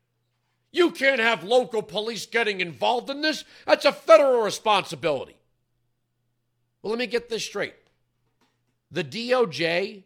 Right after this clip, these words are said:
and the Biden administration can make regulations regarding guns,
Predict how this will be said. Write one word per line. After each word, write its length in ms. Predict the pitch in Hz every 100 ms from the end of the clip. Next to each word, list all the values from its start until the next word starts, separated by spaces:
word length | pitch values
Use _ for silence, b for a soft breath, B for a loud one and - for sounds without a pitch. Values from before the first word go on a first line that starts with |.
| -
and 100 | 147
the 60 |
Biden 320 | 131 175 208 180
administration 760 | 147 127 113 123 120 113 131
can 280 | - 135 123
make 360 | 139 165 - _ _
regulations 960 | - 139 165 139 131 147 175 - 123 101
regarding 600 | - 127 98 147 139 131 110
guns, 600 | 175 151 80 82 -